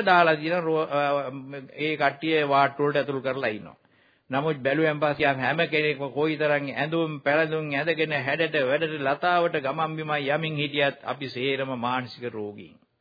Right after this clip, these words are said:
ඒ බව ඔබ හිතලා ඔබේ ආයුෂ දික් කරගන්න කැමති නම්, ඔබේ නිරෝගීකම වර්ධනය කරගන්න කැමති නම්, ඔබ කළ යුතු එකම දේ කියලා මට කියන්න පුළුවන් තෘප්තිමත් ජීවිතයක් ගත කිරීමයි. තෘප්තිමත් ජීවිතයක් ගත කරන්න නම් ඔබ කළ යුත්තේ කුමක්ද?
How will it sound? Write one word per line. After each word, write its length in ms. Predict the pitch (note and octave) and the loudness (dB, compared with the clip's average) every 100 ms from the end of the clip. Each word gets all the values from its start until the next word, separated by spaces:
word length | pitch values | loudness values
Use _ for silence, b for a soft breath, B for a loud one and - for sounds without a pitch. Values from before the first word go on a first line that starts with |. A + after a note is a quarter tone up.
| b b b b b b | b b b b b b
ඒ 160 | C#3 E3+ | 0 4
බව 100 | F3 | 6
ඔබ 160 | E3 D#3+ | 6 4
හිතලා 420 | C3 C3+ D3 A2+ - _ b b b - | 0 2 2 0 -6 _ b b b -4
ඔබේ 280 | D3 F3 D#3+ | 0 4 4
ආයුෂ 360 | A#2 C3+ D3+ F3 | 4 2 2 -2
දික් 220 | C#3 C3 | -4 -2
කරගන්න 420 | D#3 D3+ D3+ D3 | 0 2 2 0
කැමති 400 | C3+ B2+ C#3 C#3 | -2 -2 -2 -2
නම්, 180 | B2+ F#2+ - | -2 -4 -10
ඔබේ 340 | C3 D3+ D#3+ D3 | -6 -2 0 0
නිරෝගීකම 540 | C#3 D#3 E3 D#3 D#3+ | 0 2 2 2 0
වර්ධනය 460 | D3 C#3 C#3+ D#3 D3+ | 2 2 0 -2 0
කරගන්න 420 | D3+ C#3+ C#3+ C#3+ | 2 2 0 0
කැමති 400 | C3 D3+ F#3+ E3 | -2 -2 0 -2
නම්, 180 | B2+ F#2 _ | -2 -6 _
ඔබ 160 | - C3+ | -6 -2
කළ 260 | C#3+ C#3 C3+ | -2 -2 -2
යුතු 260 | B2+ C3 B2+ - | -4 -4 -8 -10
එකම 280 | A#2+ B2 G3+ F#3+ | -10 -4 -4 0
දේ 220 | D#3+ D3 | 0 0
කියලා 240 | C#3 C3+ | 0 -2
මට 160 | C3 A#2 | -2 -4
කියන්න 300 | B2 B2 A#2 | -2 -2 -4
පුළුවන් 400 | A#2+ A#2+ A2+ A2 - b b b - | -6 -4 -4 -6 -16 b b b -4
තෘප්තිමත් 520 | F#3+ A3 A#3+ A3 A3 | -2 0 0 4 2
ජීවිතයක් 480 | F3+ E3 D#3+ D#3 E3+ | 2 2 2 2 0
ගත 240 | D3 C#3 B2 | 0 -2 -4
කිරීමයි. 460 | A#2+ G#2 F2 - _ _ b b b _ _ | -8 -10 -12 -16 _ _ b b b _ _
තෘප්තිමත් 520 | G#3 D4+ - C#4 A3+ E3+ | -4 -4 -2 0 0 2
ජීවිතයක් 540 | E3 F3+ F#3 F3+ D#3 | 4 4 4 4 4
ගත 240 | D3 F#3 | 2 2
කරන්න 240 | F3+ F#3 F3+ | 2 2 2
නම් 160 | F3 E3 | 0 0
ඔබ 120 | D#3+ | 0
කළ 220 | F3+ F#3+ | 0 0
යුත්තේ 320 | F#3 F3+ E3+ | 0 0 -4
කුමක්ද? 400 | F#3 C4 F3+ C3 | -4 -2 -4 -4